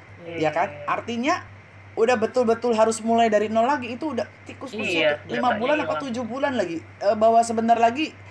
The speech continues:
Speaker 2: Mama bisa melakukan penelitian. Itu di situ
Speaker 1: Hmm.
Speaker 2: daunnya luar biasa.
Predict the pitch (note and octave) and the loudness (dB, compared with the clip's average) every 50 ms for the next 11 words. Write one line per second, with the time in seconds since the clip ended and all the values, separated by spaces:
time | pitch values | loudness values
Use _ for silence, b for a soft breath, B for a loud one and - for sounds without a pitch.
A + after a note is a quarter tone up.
0 | B B B B B - G3+ A3+ C4 D4 A#3+ B3 A#3 - A3+ G#3+ G#3+ G#3+ A3 A3 | B B B B B -2 -2 0 2 2 0 0 2 4 4 6 6 6 4 4
1 | G#3+ - - - - - - - - - - G#3 G#3 G#3+ - - A#3+ A#3 A3+ A#3 | 2 0 -2 -8 -18 -20 -20 -20 -20 -4 -2 -2 -2 -2 0 2 2 2 2 0
2 | A3 A3+ A#3 A#3 A3+ - C4 A3+ A3 G#3+ A3 - - - - - - - - - | -2 -2 -2 -4 -4 -4 0 0 0 -2 -4 -14 -20 -20 -20 -20 -20 -20 -12 -10
3 | C#4+ D#4+ G4 F#4 C#4 A3+ B3 B3 A#3+ D4+ A#3 F#3+ E3+ D#3+ E3 F3 F#3+ G#3+ G3+ F3 | -4 -4 -2 -2 -2 -4 -6 -4 -4 -4 2 4 4 4 4 2 -2 -2 0 0
4 | D#3+ D3+ D3+ C#3+ C#3+ C#3+ C3 C3+ C3 - - B2 A2+ | 0 0 0 -2 -4 -4 -2 -4 -4 -8 -12 -14 -16